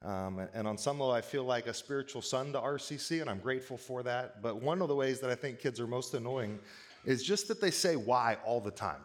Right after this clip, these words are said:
right? A-, and I'm a why guy, and I don't think that's a bad thing. In fact, I think Jesus was a why guy. In fact, I really do believe that if you lose your why,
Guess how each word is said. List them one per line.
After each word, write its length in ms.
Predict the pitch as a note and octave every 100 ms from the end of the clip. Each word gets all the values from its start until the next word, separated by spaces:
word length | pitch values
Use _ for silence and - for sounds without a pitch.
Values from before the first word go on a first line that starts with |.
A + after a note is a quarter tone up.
| - - -
right? 360 | B2+ D#3 - - - - - - _ _ _ _ _ D#3+
A-, 120 | -
and 80 | F3
I'm 120 | B3
a 60 |
why 240 | G#3+ G#3 G3+
guy, 340 | D#3 D3 B2+
and 160 | C3+ C#3
I 80 | F3+
don't 160 | A3+
think 140 | G#3+ G3
that's 160 | F3+
a 40 | D3
bad 340 | D#3+ D#3 C#3+
thing. 260 | - F2+ D#2+
In 920 | - - _ _ _ _ _ _ C#3+
fact, 120 | D3
I 40 |
think 180 | C#3+ D3+
Jesus 360 | A#2+ E3 C#3+ -
was 140 | A#2
a 40 | A2
why 220 | G2+ F#2+
guy. 220 | F2+ D#2 - - _ _ _ _ _
In 60 | -
fact, 180 | C#3+ D3+
I 40 |
really 280 | D3+ F#3 F3+
do 220 | C#3+ F#3+
believe 480 | D#3+ D#3 F#3 F3+ C#3+
that 200 | D3+ -
if 220 | F#3 G3
you 100 | G#3
lose 380 | F#3 G3 F#3+ C#3+
your 140 | D#3
why, 580 | C3 B2 A#2+ C3+ F3+ B3+